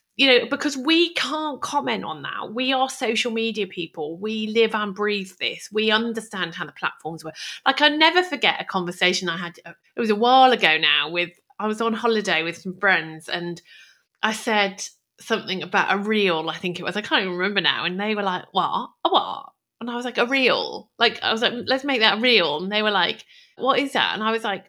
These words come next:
"It's like one of these." And they were like, "So a video, yeah?" And I was like, "Yeah, okay, yeah." <laughs> Like, it, it's just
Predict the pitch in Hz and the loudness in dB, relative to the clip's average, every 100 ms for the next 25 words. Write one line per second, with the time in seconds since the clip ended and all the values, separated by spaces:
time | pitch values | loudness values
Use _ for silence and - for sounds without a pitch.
0 | _ 254 254 262 233 269 247 262 185 214 | _ -12 -2 0 0 -2 0 0 -2 -4
1 | 226 202 - - 226 208 247 226 - 110 | -2 -4 -6 -8 -4 -2 -2 -2 -4 -2
2 | 110 165 294 - 226 226 233 220 196 190 | 0 0 0 -4 -4 -4 -4 -2 -4 -4
3 | - _ - 285 285 277 - 277 262 247 | -12 _ -10 -6 -6 -6 -6 -2 0 0
4 | 233 220 - 302 - - 359 285 - - | -2 -4 0 0 0 0 0 0 -10 -12
5 | - - 277 - 240 - 262 233 220 - | -4 2 4 2 0 2 6 6 6 4
6 | 359 | 2